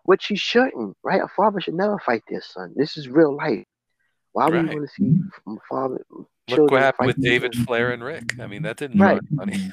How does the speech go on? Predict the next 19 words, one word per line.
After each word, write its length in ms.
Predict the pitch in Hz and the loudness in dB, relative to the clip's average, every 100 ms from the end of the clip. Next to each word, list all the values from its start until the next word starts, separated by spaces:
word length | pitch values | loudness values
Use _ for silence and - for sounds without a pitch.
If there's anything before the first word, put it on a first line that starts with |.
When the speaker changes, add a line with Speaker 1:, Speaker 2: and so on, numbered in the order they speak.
| - | -8
Speaker 2:
<laughs> 260 | - 196 | -4 -2
Speaker 1:
Why 200 | 156 151 | 0 0
would 80 | 180 | 0
you 120 | 180 175 | -4 0
wanna 180 | 170 | 0
see? 280 | 160 151 165 | 0 -2 -2
No, 120 | - 180 | 0 0
I'm 80 | 202 | -2
just 140 | 170 | 0
saying 200 | 165 156 | 2 4
in 100 | 123 | 2
general. 440 | 101 175 165 117 | 0 0 2 0
If 80 | 107 | 0
you 80 | 131 | -2
wanna 100 | 135 | -2
talk 260 | 131 120 - | -2 -4 -4
in 60 | |
real 240 | 101 117 110 | -6 -4 -2
life, 160 | 117 | -4